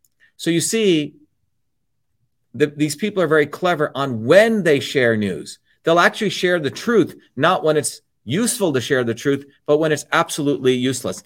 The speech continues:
It's almost like old news is worse than fake news, okay? Because you basically make people impotent. They get the news and they go, "Oh my God, this is horrible. We can't do anything."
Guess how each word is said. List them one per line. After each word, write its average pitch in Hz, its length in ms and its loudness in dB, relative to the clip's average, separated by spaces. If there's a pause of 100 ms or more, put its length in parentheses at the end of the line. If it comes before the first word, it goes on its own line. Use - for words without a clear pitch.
(140)
It's 143 160 0
almost 202 320 2
like 170 180 0
old 175 340 6
news 147 300 -2
is 120 100 -6
worse 139 280 0
than 120 120 -4
fake 143 280 0
news, - 360 -10 (500)
okay? 190 340 2 (1080)
Because 156 320 2
you 156 120 2
basically 160 480 0
make 139 240 -2
people 127 260 -2
impotent. 131 560 -4 (160)
They 135 140 2
get 180 240 4
the 165 80 2
news 147 260 0
and 131 80 -4
they 127 80 -2
go, 139 140 4
"Oh 175 120 2
my 135 200 0
God, 165 340 4
this 127 120 -8
is 123 80 -8
horrible. 151 320 0
We 131 100 -6
can't 139 220 -2
do 139 120 0
anything." 98 380 -6